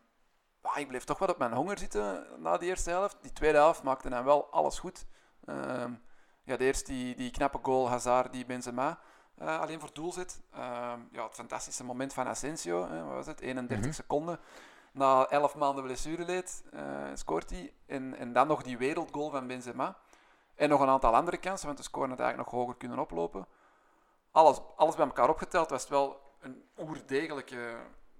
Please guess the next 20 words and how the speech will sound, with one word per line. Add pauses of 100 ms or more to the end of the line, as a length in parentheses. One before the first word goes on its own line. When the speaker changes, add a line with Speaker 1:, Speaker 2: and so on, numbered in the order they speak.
(120)
Speaker 1:
wedstrijd
van
Real
Madrid.
En
ze
scoren
ook
zes
keer
in,
in
twee
wedstrijden,
maar
ze
scoren
die
wel
telkens